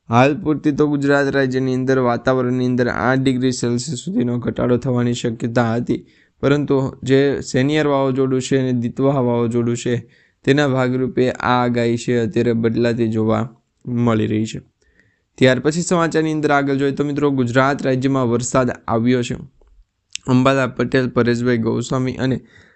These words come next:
ખાસ હવામાન વિભાગે પણ જણાવ્યું હતું કે ગુજરાત રાજ્યની અંદર વરસાદ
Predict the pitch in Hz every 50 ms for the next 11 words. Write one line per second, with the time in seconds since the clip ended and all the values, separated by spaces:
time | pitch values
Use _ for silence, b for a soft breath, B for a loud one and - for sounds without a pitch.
0 | b - - 147 151 156 - 165 135 131 135 139 143 147 147 143 143 135 127 131
1 | 131 127 127 - 117 135 139 139 135 - - 131 135 135 123 110 117 123 120 123
2 | 127 135 139 135 127 127 - 131 127 127 139 127 117 117 120 117 117 131 131 131
3 | - 127 127 123 120 123 127 127 127 123 123 120 120 120 123 123 135 135 b b
4 | b b b b b b _ - 123 123 127 127 - 151 147 139